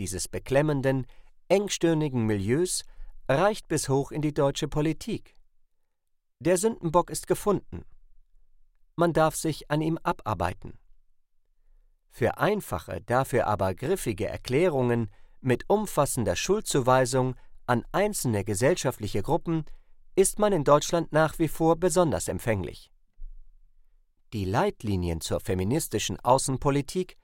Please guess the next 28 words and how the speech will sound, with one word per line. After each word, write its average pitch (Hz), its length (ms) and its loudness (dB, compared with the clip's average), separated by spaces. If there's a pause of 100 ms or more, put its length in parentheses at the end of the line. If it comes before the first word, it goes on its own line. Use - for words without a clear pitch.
(220)
verfolgen 156 640 2
die 87 240 -6
Implementierung 151 1120 -2
eines 113 320 -2
nach 95 180 -2
Feminismus 143 800 0
klingenden 131 480 0
Vokabulars 104 800 0 (320)
im 127 260 2
außenpolitischen 143 1040 0
Handeln 123 400 0
Deutschlands. - 760 -4 (800)
Das 208 240 0
wird 117 240 2
absehbar 95 640 -2
zu - 140 -2
einer 104 260 0
weiteren 135 500 0
Isolation 127 680 0
Deutschlands 170 500 0
führen. 104 340 -6 (920)
Bisher 110 580 0
hat - 220 -10
Baerbock 127 400 4
aus - 260 -4
gutem 135 380 -2
Grund 147 400 0
keine 135 400 0